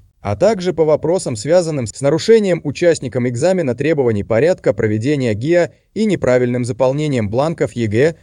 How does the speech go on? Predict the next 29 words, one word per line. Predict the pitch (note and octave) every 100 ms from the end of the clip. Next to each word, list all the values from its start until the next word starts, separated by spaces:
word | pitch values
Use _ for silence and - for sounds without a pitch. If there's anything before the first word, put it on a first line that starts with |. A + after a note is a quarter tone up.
| -
не | E3+ D#3+
рассматриваются. | B2 - C3+ A2+ A2+ A#2 G#2+ F2+ D#2+ - _
Обращаем | - A#2 C3+ - D#3+ C#3
внимание, | A#2 B2+ C3+ A#2 F#2 E2 F2
что | - G3 A3
во | D#3
время | B2 D#3+ F3 D3
экзамена | B2 C#3+ C3 G2+ D#2+ - _
на | A2 B2
вашем | F#3 - F3
рабочем | D#3 C#3+ E3 C3+
столе | G#2+ C3 D3+ F#3+
помимо | C#3+ C#3+ F3+ C3+
экзаменационных | A#2+ B2+ C3 A#2+ B2+ D3 D#3 C3+
материалов | A#2 A2 A2+ C#3 D#3+ A#2+
могут | C3+ B2+ A#2+
находиться | B2 A2+ G#2+ A#2+ C3+
только | - B2+ A2+ F2 D2+ _ _ _ _
гелевая | G#2 D3 G#3+ F3+ A#2
или | A2+ C3 C#3
капиллярная | C3 A#2+ B2 D3+ C#3+ C3
ручка | A#2+ E3 - A#2
с |
чернилами | - - B2 C3+ A#2+ G#2+ G#2
чёрного | - A2+ A2 G#2+
цвета, | G#2+ C3+ A#2+ - D2+ - _ _ _ -
документ, | C3 B2+ D#3+ F3 F3+
удостоверяющий | B2+ B2+ - C3+ C3 C3+ A#2+ -
личность, | A#2 A2+ - F#2+ F2+